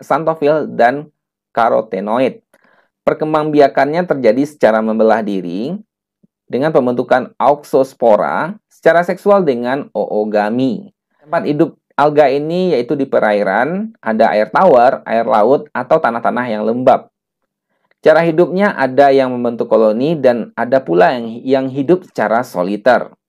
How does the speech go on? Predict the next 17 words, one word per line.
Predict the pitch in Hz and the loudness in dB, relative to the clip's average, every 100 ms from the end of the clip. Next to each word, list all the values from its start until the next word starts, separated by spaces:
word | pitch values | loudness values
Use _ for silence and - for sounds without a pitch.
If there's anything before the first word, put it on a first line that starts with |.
| _ _ _ _ _ _ _ _ _ _ _ _ | _ _ _ _ _ _ _ _ _ _ _ _
Permukaan | - 175 185 190 | -4 -2 2 0
atas | 185 190 208 208 | 0 0 0 2
dari | 180 175 | 2 4
cawan | 175 160 175 | 2 2 2
alga | 165 160 156 160 | 2 0 4 2
diatom | 156 156 156 175 196 202 - | 4 2 4 2 2 -2 -6
membentuk | 160 156 151 156 | -6 -2 -2 -4
alur | - 139 143 160 165 | -2 0 4 2 2
yang | 131 143 143 | 0 0 0
teratur, | 135 143 139 - 151 117 90 - | -2 0 0 0 0 0 -6 -4
tampak | 185 190 214 - | -4 -2 -2 -4
seperti | - 151 - 127 127 - 151 156 | -10 -10 -4 -4 -4 -8 -4 -4
garis-garis | 139 120 113 117 - 127 113 131 151 151 - - | 0 0 0 -2 0 2 4 2 -2 -6 -16 -6
yang | 139 143 160 165 | 2 4 2 -2
saling | 165 - 165 165 170 190 202 196 165 | -6 -2 0 2 0 2 2 0 0
bersusun | 131 139 - - - - 160 - 196 180 _ | 4 4 2 -4 -8 -4 -4 2 2 0 _
dari | - 127 131 | 0 2 4